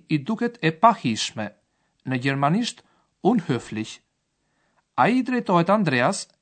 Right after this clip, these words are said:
me fjalën djalosh, në gjermanisht junge Mann, sikur të donte të thoshte duke tundur kokën, "Eh,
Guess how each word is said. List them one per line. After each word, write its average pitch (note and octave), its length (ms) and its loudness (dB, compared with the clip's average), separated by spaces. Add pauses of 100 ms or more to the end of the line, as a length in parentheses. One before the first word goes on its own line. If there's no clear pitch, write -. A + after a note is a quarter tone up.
me C#3 140 -2
fjalën G#3 520 0
djalosh, C#3 640 -2 (540)
në C3 200 -4
gjermanisht C#3+ 600 -2 (200)
junge A3+ 440 2
Mann, A2 300 2 (680)
sikur - 320 -4
të G3+ 160 0
donte A3+ 240 2
të E3+ 160 -2
thoshte D#3+ 340 0 (180)
duke D#3+ 280 -2
tundur F#3+ 320 0
kokën, A#2 460 -6 (640)
"Eh, F3 180 -2